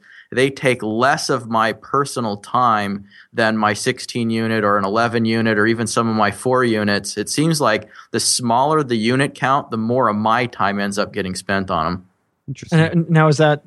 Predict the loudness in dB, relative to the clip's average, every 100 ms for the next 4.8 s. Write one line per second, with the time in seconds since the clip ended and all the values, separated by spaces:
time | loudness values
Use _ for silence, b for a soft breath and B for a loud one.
0 | -12 -6 -4 -4 -4 -2 -2 -2 -2 -4
1 | 0 2 2 0 0 0 0 0 -2 0
2 | -2 -4 B B -6 0 2 2 0 2
3 | 2 4 2 0 -8 b b b -2 0
4 | 2 0 0 0 2 0 0 -6